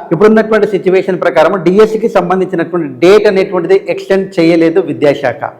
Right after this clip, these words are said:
కాబట్టి ఈ సమయంలో మన ప్రిపరేషన్ ప్లాన్ అనేటువంటిది ఏ రకంగా ఉండాలి, పోస్ట్‌పోన్ కావడానికి అవకాశం ఉందా, లేకుంటే సెవెంటీన్త్ నుంచే ఎగ్జామ్ ఉంటుందా అనేటువంటిది అన్ని విషయాలు ఈ వీడియోలో మాట్లాడుకోవడానికి ప్రయత్నం అయితే చేద్దాం.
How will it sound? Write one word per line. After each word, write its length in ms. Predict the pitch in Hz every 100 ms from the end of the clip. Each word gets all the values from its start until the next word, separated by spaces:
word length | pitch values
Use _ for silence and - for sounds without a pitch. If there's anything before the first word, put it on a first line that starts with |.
| _ -
కాబట్టి 220 | 202 220 190 160
ఈ 100 | 240
సమయంలో 540 | 220 202 175 156 147 196
మన 240 | 175 185
ప్రిపరేషన్ 580 | - 190 - 143 185 156 156
ప్లాన్ 240 | 151 185
అనేటువంటిది 580 | 190 165 - 147 151 143
ఏ 40 |
రకంగా 360 | 156 151 147 139
ఉండాలి, 440 | 127 139 160 202 294 - - - - 185
పోస్ట్‌పోన్ 480 | 226 226 233 214
కావడానికి 460 | 180 175 170 170 160
అవకాశం 520 | 143 143 156 165 147
ఉందా, 260 | 147 160 214
లేకుంటే 480 | 196 185 185 185 190
సెవెంటీన్త్ 560 | 165 160 170 180 175
నుంచే 300 | 180 170 175 -
ఎగ్జామ్ 360 | 135 131 165 147
ఉంటుందా 320 | 151 160 151
అనేటువంటిది 680 | 147 147 151 156 214 127 - - -
అన్ని 260 | 196 240
విషయాలు 360 | 220 180 180 180 180
ఈ 100 | 185
వీడియోలో 440 | 214 226 175 165 170
మాట్లాడుకోవడానికి 720 | 156 143 175 170 143 143 143
ప్రయత్నం 360 | 143 135 131
అయితే 220 | 131 131 214 151
చేద్దాం. 180 | 117